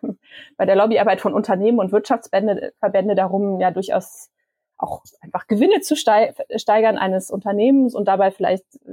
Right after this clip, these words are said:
ja, politische Regulierungen abzuwehren, die die Gewinnchancen, ähm, schmälern könnten. Und mit so einer Botschaft ist es ja schwer, an die Politik heranzutreten. Wir wollen mehr Gewinne machen. Ähm, und deswegen werden die Lobbyargumente immer so verpackt ganz gerne, sodass die,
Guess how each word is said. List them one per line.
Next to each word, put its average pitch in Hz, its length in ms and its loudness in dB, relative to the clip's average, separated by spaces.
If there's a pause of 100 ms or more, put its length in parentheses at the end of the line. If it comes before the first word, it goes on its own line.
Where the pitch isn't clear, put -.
(120)
ja, 165 140 -6
politische 220 520 -2
Regulierungen 208 560 0
abzuwehren, 196 840 0
die 190 360 -6
die 180 100 -16
Gewinnchancen, 202 1300 0
ähm, 175 300 -6 (420)
schmälern 196 640 0
könnten. 190 600 -4 (440)
Und 208 640 -2 (160)
mit 208 320 -2
so 254 140 2
einer 226 200 2
Botschaft 226 440 -2
ist 202 100 -6
es 214 100 -4
ja 202 120 2
schwer, 202 200 0
an 208 100 -2
die 208 40 0
Politik 202 400 -4
heranzutreten. 175 640 -2
Wir 165 80 -4
wollen 180 160 0
mehr 180 120 -2
Gewinne 202 340 0
machen. 165 340 -8 (640)
Ähm, 196 260 0
und 202 200 -2
deswegen 220 400 2
werden 214 400 4
die 202 260 0
Lobbyargumente 208 720 2
immer 208 160 2
so 202 100 2
verpackt - 680 -6
ganz 262 240 2
gerne, 285 680 4
sodass 190 380 -2
die, - 440 -10